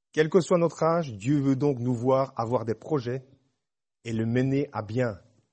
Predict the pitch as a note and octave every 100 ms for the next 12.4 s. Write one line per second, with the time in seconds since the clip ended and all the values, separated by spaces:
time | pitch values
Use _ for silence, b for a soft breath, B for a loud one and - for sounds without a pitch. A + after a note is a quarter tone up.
0 | _ _ _ _ _ G#2 C3 G3+ - G3
1 | F#3 D3 C#3 C3 F#3+ D#3+ D3 E3+ F3+ G3
2 | G2 G#2+ - - A#3 F#3+ F3 D#3+ - D#3
3 | D#3+ C3+ B2+ A#2+ D3+ D3 - G2+ - E3+
4 | D#3+ D#3+ D3+ C#3 C3 B2+ C#3 - _ b
5 | b b _ - A2 - C#3+ C3 D3+ C3+
6 | B2 A#2+ B2 A#2+ A#2 B2 A#2 A#2 - A2
7 | G2 _ _ _ _ _ _ _ _ _
8 | - G#2 A2+ C#3 D#3 D3+ E3 E3+ E3+ G2+
9 | A2+ F#3 C#3 C#3+ C3+ C3 C3 - B2 C3
10 | C3+ - B2 G#2+ F#2+ F#2 F2+ - _ _
11 | _ _ _ _ A#2+ A#2 A#2+ A#2 - D3+
12 | C#3 B2 G#2